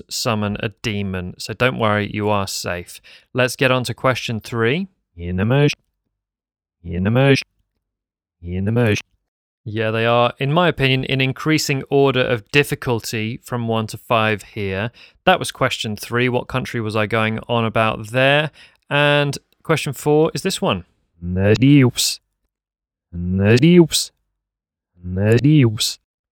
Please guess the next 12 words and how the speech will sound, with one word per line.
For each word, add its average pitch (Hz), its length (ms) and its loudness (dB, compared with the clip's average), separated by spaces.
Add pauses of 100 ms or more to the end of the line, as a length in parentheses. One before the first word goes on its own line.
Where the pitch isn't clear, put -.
(540)
Don't 127 160 2
worry, 127 220 6
only 131 200 2
one 135 260 2
more 131 240 2
to - 140 -6
go. 135 800 4
<laughs> - 40 -14
Uh, 123 280 2
question 143 440 -2
five 131 560 0
is 123 240 -2